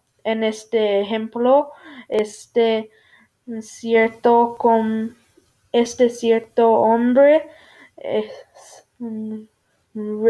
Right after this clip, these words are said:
retenido por su cantidad de posesiones. De manera similar, También podemos estar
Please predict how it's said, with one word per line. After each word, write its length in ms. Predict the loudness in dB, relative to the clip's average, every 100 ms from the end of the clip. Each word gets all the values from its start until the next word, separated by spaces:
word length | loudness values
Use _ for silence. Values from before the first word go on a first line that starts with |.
| 4 2 -2 -16 _ _ _ _ _ _ _ _ -4
retenido 1080 | -2 -2 -4 -4 -2 -2 0 2 2 0
por 300 | 0 2 2
su 420 | -2 -2 0 0 -4 -16 -20 -20 -20 -4
cantidad 840 | -2 -2 -4 -4 0 2 4 2 -4 -18 -20 -14
de 400 | -2 0 0 -2 _ _ _ _ _
posesiones. 1200 | -4 -4 -4 -4 -4 0 0 2 0 -2 -10 _ _ _ _ _ _ _ _ _ _ _ _ _ _ -6
De 480 | -2 0 2 2
manera 600 | 2 0 0 0 2 0
similar, 1120 | -2 -6 -6 -4 -6 -6 -6 -4 -2 -2 -4 -10 _ _ _ _ _ _ _
También 720 | 0 0 0 -2 -2 -4 -8 -14 _
podemos 840 | 2 2 2 0 2 2 0 -2 -4
estar 800 | -4 -8 _ 2 4 4 2